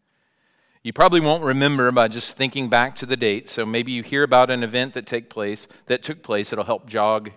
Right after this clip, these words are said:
your memory." Uh, for everyone, it was a total solar eclipse visible from our vantage point down here on Earth to an event that the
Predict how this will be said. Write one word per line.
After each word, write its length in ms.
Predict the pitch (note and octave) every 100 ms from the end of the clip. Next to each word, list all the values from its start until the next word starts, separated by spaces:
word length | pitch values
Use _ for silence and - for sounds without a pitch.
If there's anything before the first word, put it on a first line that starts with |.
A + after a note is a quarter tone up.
| -
your 160 | A2+
memory." 480 | G#2 G#2 G2 F2 D#2+ _ - - _ _ _ _ -
Uh, 280 | G2+ F#2+ F2+
for 200 | - C3
everyone, 460 | B2 C#3 D3 A#2 A2+
it 100 | C#3
was 140 | A#2
a 60 | A2
total 500 | - - C3+ C#3+ D3+
solar 480 | - - C3 C#3 D#3
eclipse 680 | C#3+ - A2+ G#2+ - - - _ _
visible 460 | A#2+ C3+ C3+ C#3+ C#3+
from 200 | - A2+
our 220 | A#2 B2+
vantage 460 | A#2 B2 C3 C3 -
point 320 | C3 C3+ C3
down 240 | A#2+ B2+
here 160 | B2+ C#3
on 180 | C3 C3
Earth 260 | A2+ A2
to 300 | - B2+ A#2+ - - B2
an 140 | B2
event 420 | A#2 A#2 C3 D3 -
that 160 |
the 80 | A#2+